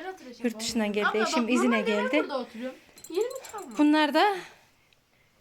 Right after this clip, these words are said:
Speaker 2: ben oturacağım, sen oturacaksın Emine ile
Speaker 1: Oğlum,
Speaker 2: Kayra.
Speaker 1: şuraya otur. Ben buraya her telefona bakıyorum orada oturup. Yok, telefona bakmıyorum ben.
Speaker 2: Allah'ım, sizin çocuklar da böyle mi? Didişir mi?
Speaker 1: Kaymam ben.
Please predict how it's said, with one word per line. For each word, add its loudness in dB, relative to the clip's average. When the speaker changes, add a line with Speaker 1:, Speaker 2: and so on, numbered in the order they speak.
Speaker 2:
ben 6
oturacağım, 2
sen 0
oturacaksın 2
Emine 2
ile 0
Speaker 1:
Oğlum, 0
Speaker 2:
Kayra. 4
Speaker 1:
şuraya 0
otur. -6
Ben -6
buraya -6
her -8
telefona -6
bakıyorum -12
orada -12
oturup. -18
Yok, -8
telefona -10
bakmıyorum -8
ben. -12
Speaker 2:
Allah'ım, -2
sizin -2
çocuklar 0
da -2
böyle 2
mi? -2
Didişir 0
mi? 2
Speaker 1:
Kaymam -2
ben. -14